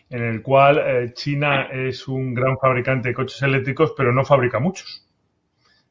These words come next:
Es decir, eh, China, eh, en China se fabrican veinticinco millones de coches al año, de los cuales, eh, medio millón son eléctricos. Entonces, eh, eh, ¿por qué no llegan a los distintos países?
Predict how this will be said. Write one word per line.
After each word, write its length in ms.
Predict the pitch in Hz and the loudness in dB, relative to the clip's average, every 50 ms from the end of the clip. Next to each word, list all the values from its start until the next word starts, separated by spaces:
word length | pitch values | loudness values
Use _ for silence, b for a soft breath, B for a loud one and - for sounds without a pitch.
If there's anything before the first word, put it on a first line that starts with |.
| _ _ | _ _
Es 220 | 123 127 127 123 - | -4 -2 -2 0 0
decir, 280 | 135 131 123 - - _ _ _ _ _ _ _ | 0 0 0 -2 -4 _ _ _ _ _ _ _
eh, 360 | - 123 117 117 113 117 110 - | -6 -4 -2 -2 -2 -4 -6 -6
China, 680 | - - - 143 139 147 151 151 156 160 160 156 - - | -6 -2 0 0 2 4 4 6 6 4 4 0 -2 -8
eh, 480 | 135 123 117 113 113 110 110 110 110 - - 127 | -6 -4 -4 -2 -4 -4 -6 -6 -8 -10 -10 -6
en 100 | 120 117 | -6 -6
China 240 | 117 - 147 139 151 | -6 -4 -4 -2 -2
se 100 | - 139 | -2 -2
fabrican 480 | 113 135 135 139 151 147 151 143 135 117 | 2 2 4 4 4 4 4 4 4 4
veinticinco 600 | 120 127 123 117 123 120 - 151 156 147 - 160 | 4 2 2 2 -2 -2 0 0 0 2 2 2
millones 400 | 147 143 131 135 139 135 131 117 | 2 4 4 4 4 4 4 2
de 80 | 117 120 | 2 0
coches 460 | - 127 123 - 120 117 101 - - - | 0 -2 -2 -2 -4 -4 -4 -6 -8 -6
al 140 | 107 110 113 | -2 0 0
año, 260 | 117 131 170 220 226 - _ _ _ _ _ b b b b b b b b - | 0 0 -2 -4 -6 -10 _ _ _ _ _ b b b b b b b b -2
de 80 | 117 | 0
los 180 | 120 117 113 - | 0 0 0 0
cuales, 540 | - 139 139 139 139 151 160 156 - - - _ _ | 4 6 6 8 8 6 6 4 2 -6 -16 _ _
eh, 380 | 123 120 117 117 113 110 107 - - | -2 0 0 2 0 -2 -4 -6 -8
medio 480 | 120 120 120 123 131 139 143 147 143 | -8 -6 -4 -2 0 2 2 2 2
millón 280 | 143 139 123 147 147 - | 2 2 2 2 0 0
son 160 | - - 127 | 0 0 0
eléctricos. 640 | 117 110 110 107 - - - _ - - - - _ _ _ _ _ _ _ _ _ _ B B B B B B B B B B B _ | 0 0 0 -2 -4 -10 -18 _ -20 -20 -20 -20 _ _ _ _ _ _ _ _ _ _ B B B B B B B B B B B _
Entonces, 640 | 117 113 - 127 127 117 - - 151 151 147 147 - | -6 -2 0 2 0 2 2 4 4 4 4 2 0
eh, 60 | 143 131 | 2 2
eh, 840 | 123 120 117 113 113 110 107 110 - - 123 113 110 110 110 - - | 4 4 4 4 2 2 0 -2 -4 -4 -6 -4 -4 -4 -6 -4 -2
¿por 180 | 135 135 123 | 0 0 2
qué 100 | - 156 | 4 6
no 120 | 160 165 160 | 6 8 8
llegan 460 | 151 156 165 165 151 151 139 135 131 | 8 6 6 6 6 6 4 4 4
a 80 | 139 139 | 4 4
los 180 | 135 131 127 | 6 4 4
distintos 460 | 135 135 120 - 143 123 - 131 - | 4 2 0 0 -2 -2 -2 -4 0
países? 640 | - - 139 160 160 - - - 107 101 - - | 4 4 4 4 4 0 -6 -8 -10 -12 -12 -16